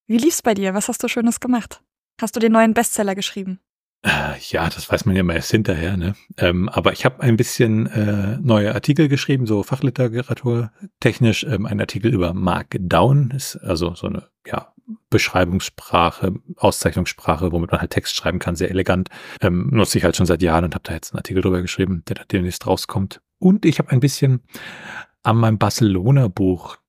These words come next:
Speaker 2: gearbeitet. Ansonsten, ähm, muss ich mir überlegen,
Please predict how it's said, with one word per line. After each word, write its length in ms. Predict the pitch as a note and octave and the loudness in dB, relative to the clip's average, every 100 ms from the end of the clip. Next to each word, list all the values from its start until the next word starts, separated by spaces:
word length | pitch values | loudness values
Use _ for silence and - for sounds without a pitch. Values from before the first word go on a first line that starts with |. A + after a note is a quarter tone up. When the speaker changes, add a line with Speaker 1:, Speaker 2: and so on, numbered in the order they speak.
| _ | _
Speaker 2:
gearbeitet. 840 | - - - F#2 E2+ F2+ - - - | -8 -6 -2 -4 -2 -4 -4 -6 -8
Ansonsten, 1040 | - F#2 - G2 C#3 - - B2+ B2+ C3+ - | -4 -2 0 2 2 0 2 2 2 0 -2
ähm, 360 | G2+ G2+ G#2 G#2+ | -2 -2 -2 -4
muss 120 | A2 | -6
ich 80 | A2+ | -2
mir 80 | A#2+ | 0
überlegen, 580 | G#2 G2+ A#2+ C#3 A#2 | 2 4 4 4 2